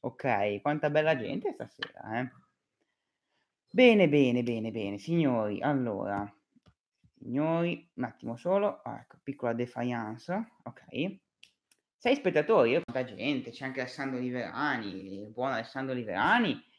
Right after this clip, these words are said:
Emanuele Liverani, inconvenienti tecnici? No, sono andato a mangiare la pizza, ho fatto tardi, quindi non,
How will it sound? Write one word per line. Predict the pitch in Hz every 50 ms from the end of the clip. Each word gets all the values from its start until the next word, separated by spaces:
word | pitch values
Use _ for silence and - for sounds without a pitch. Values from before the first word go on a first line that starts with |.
| _ _ _ _ _ _ _ _ _ -
Emanuele | - 156 160 165 175 175
Liverani, | 175 190 226 233 240 233 226 220
inconvenienti | 208 196 190 190 190 185 190 202 208 214
tecnici? | - 196 185 185 185 202 196 190 190 196 190
No, | 180 180 175 156 139
sono | 143 151 143
andato | 143 151 156
a | 156
mangiare | 156 156 156 165 160 165
la | 175 185 180
pizza, | - 151 147 143 147 -
ho | 151
fatto | 139 131 123 - 139
tardi, | 127 117 98 98 95 98 101 98 110 110
quindi | - - 90 92 98 104
non, | 101 104 107 104 107 127 131 131 135 127 127 143 143